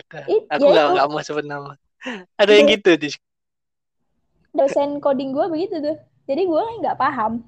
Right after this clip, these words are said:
Speaker 1: <laughs> Iya,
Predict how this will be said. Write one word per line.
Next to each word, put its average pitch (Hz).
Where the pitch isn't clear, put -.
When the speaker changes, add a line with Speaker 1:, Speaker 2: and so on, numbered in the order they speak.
Speaker 1:
<laughs> 285
Iya, 151